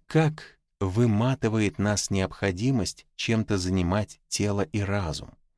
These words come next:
Постепенно становится очевидно, что попытки сохранить лицо перед окружающими —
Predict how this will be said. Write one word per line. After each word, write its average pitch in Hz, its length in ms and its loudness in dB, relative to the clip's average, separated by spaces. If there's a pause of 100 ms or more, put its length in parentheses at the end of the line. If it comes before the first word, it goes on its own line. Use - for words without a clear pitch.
(640)
Постепенно 135 840 2
становится 123 600 2
очевидно, 139 560 0
что - 200 0
попытки 151 460 0
сохранить 120 560 2
лицо 98 460 2
перед 98 260 0
окружающими — 113 840 -2